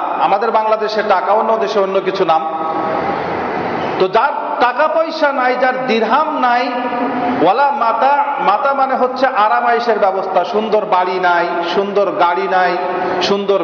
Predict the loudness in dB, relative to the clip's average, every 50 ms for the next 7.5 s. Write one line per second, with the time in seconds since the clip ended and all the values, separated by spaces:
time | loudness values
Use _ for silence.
0 | 0 -2 -2 0 0 0 0 2 2 0 2 2 2 2 2 0 -2 -2 -2 -2
1 | 0 0 2 0 2 2 2 2 2 2 0 0 0 0 0 0 -2 -2 0 0
2 | 0 2 2 4 4 2 2 2 0 -2 -4 -2 -4 -4 -4 -2 -2 -2 -2 -2
3 | 0 2 2 2 2 2 0 -2 0 2 2 2 4 2 2 2 2 2 2 2
4 | 0 -2 -2 0 0 2 2 2 2 0 0 -2 0 2 2 2 0 0 2 2
5 | 2 2 2 2 0 0 -2 0 0 0 2 2 2 0 0 0 -2 -2 -4 -2
6 | -2 0 0 0 0 -2 -2 -2 -2 -2 -2 -2 -2 -2 0 0 0 0 0 -2
7 | -2 0 -2 0 0 0 -2 -4 -2 -2